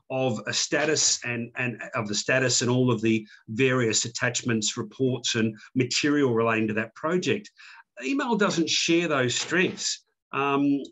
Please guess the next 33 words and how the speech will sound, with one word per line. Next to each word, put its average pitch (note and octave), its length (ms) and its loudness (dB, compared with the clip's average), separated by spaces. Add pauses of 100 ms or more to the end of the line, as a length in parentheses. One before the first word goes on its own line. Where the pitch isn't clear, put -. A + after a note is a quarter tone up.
(180)
e-, F3+ 200 -10
email E3+ 580 2
is, C3+ 280 -2
has C3 200 -2
an, C3+ 180 0
a, C3+ 100 -4 (220)
a B2+ 40 -2
wide D3+ 440 2
number D3 400 4
of, A2 120 2 (200)
uh, A#2 220 0
s-, - 280 -2
of A2+ 140 -6 (100)
threads G3 580 2 (340)
spread C3+ 360 0
over C3 320 2
multiple D#3 560 2
parties, C3 640 0 (360)
over C3 200 0
multiple B2+ 540 0
timelines. C3+ 760 0
So C3+ 280 -2
anybody E3 500 2
who's C3 260 -2
had B2+ 200 -4
to B2 240 2 (340)
go C#3+ 220 4
back C3 400 -2
and, A2+ 260 -6
and A#2 180 -4
reconstruct B2+ 760 -2
an A2+ 100 0
email D#3 400 0